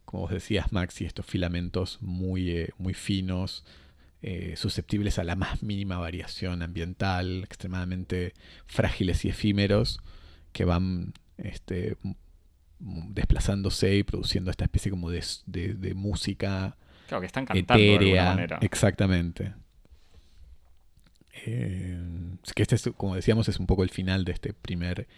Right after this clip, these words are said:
Speaker 1: episodio dedicado casi estri-, est-, bueno, después hay otra instalación de arañas también, eh, en,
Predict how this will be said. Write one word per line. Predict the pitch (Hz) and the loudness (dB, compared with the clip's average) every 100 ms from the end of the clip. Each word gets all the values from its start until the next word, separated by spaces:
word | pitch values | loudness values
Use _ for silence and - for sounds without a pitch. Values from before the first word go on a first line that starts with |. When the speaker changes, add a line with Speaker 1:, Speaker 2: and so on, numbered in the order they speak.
| - - - - | -20 -20 -14 -6
Speaker 1:
episodio | 98 90 - 92 92 92 87 | -6 -4 0 2 2 2 0
dedicado | 90 95 - 92 98 98 - 110 - - | 0 -2 0 0 -2 -4 -8 -12 -16 -12
casi | 90 - | -10 -10
estri-, | - - - | -16 -18 -10
est-, | 110 101 - | -6 -6 -6
bueno, | - 135 147 | 2 6 8
después | 127 - 156 | 12 12 12
hay | 147 | 12
otra | 131 | 10
instalación | 123 117 110 123 | 6 4 4 6
de | 123 | 8
arañas | 117 120 123 120 | 8 8 4 0
también, | - 110 110 113 135 - - - - - - - - - - _ - - | 0 2 4 4 2 -4 -12 -20 -20 -20 -20 -20 -20 -20 -20 _ -20 -4
eh, | 104 98 98 95 92 110 - | 2 2 4 2 2 0 0
en, | 104 101 95 95 95 98 | 0 0 0 0 0 -2